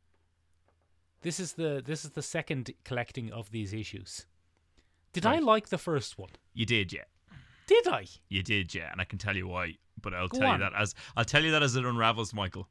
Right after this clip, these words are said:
Speaker 2: I'll tell you that as it
Speaker 1: Okay.
Speaker 2: unravels because, uh, I, I, I tell you what, Michael. Uh, issues one to six, volume one of this. Oh, spoilers for, for the rest of this podcast, ladies and gentlemen. But, uh,
Speaker 1: Well, Benjamin,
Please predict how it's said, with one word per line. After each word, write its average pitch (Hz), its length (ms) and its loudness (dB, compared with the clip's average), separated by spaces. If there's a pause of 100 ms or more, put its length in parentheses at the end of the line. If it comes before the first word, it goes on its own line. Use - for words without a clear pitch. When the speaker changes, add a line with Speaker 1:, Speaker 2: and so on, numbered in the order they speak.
(120)
Speaker 2:
I'll 95 100 -4
tell 117 200 0
you 117 80 2
that 113 100 2
as 104 140 0
it 147 80 2
Speaker 1:
Okay. 98 100 -4
Speaker 2:
unravels 95 500 -8 (240)
because, 104 340 -4 (320)
uh, 113 60 -10 (600)
I, 127 80 2
I, 113 160 0
I 110 60 0
tell 147 200 4
you 175 80 6
what, 156 160 10
Michael. 135 360 4 (260)
Uh, - 120 -8 (280)
issues 147 340 2
one 151 180 2
to 135 60 0
six, 143 400 4
volume 135 360 4
one 139 220 4
of 127 60 2
this. 127 320 2 (380)
Oh, 101 380 -6 (280)
spoilers 135 720 4
for, 117 320 -2
for 120 120 -6
the 110 80 -2
rest 113 180 2
of 107 60 -6
this 107 100 -2
podcast, 117 460 0
ladies 107 180 -2
and 101 80 -4
gentlemen. 104 300 -4
But, 104 100 -2
uh, 101 40 -4 (100)
Speaker 1:
Well, 110 80 8
Benjamin, 110 480 2